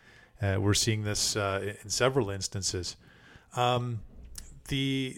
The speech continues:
the church burnings that we've been seeing here, uh, over the last couple months, uh, it's been stunning. Uh, you know, up here, I'm based out of Fort Saskatchewan. Uh, one of our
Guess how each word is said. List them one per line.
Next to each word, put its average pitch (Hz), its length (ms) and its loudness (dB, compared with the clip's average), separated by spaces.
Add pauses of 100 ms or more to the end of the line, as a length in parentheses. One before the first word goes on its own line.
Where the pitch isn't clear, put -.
(140)
the 131 100 2
church - 340 4
burnings 92 460 -2 (220)
that 110 180 0
we've 110 400 -2
been 110 140 -2
seeing 107 320 -2
here, 101 500 0
uh, 95 300 -4
over 107 120 0
the 98 60 -6
last 101 320 2
couple 104 240 -2
months, 95 440 -6 (100)
uh, 101 300 -4 (580)
it's - 100 -4
been 131 200 -2
stunning. 117 540 2
Uh, 101 320 -2 (220)
you 123 100 -2
know, 110 160 4
up 110 220 2
here, 123 400 4 (540)
I'm 104 120 -2
based 113 300 4
out 110 120 6
of 98 100 0
Fort 110 240 6
Saskatchewan. 113 760 2 (120)
Uh, 98 80 0
one 135 180 6
of 117 100 6
our 104 200 2